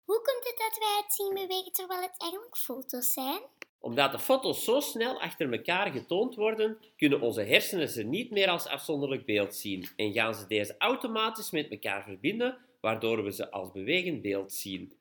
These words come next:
Speaker 2: Zo, nu kennen we weer al een belangrijk persoon uit de geschiedenis van de fotografie, namelijk Edward Muybridge, die met een korte belichtingstijd foto's kon maken,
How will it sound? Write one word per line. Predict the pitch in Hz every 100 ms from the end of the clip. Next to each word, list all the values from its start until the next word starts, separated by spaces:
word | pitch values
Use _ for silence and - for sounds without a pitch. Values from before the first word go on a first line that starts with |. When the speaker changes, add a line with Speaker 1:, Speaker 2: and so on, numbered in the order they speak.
| _
Speaker 2:
Zo, | - 175 196 120 120
nu | 226
kennen | 254 269 254
we | 233
weer | 220 220 214
al | 185
een | 160
belangrijk | 123 156 220 208 202 -
persoon | 165 - 180 175 175
uit | 143
de | 127
geschiedenis | 107 - 185 170 165 151 -
van | 151
de | 135
fotografie, | 135 143 131 123 110 - 82 - -
namelijk | - 107 113 107 98 -
Edward | 202 - 180 170
Muybridge, | 110 98 98 98 95 - - -
die | 107 101
met | 98
een | 101 190
korte | 233 262 226
belichtingstijd | 185 220 - 202 185 - - -
foto's | - 269 262 -
kon | 220 214
maken, | 208 214 214 208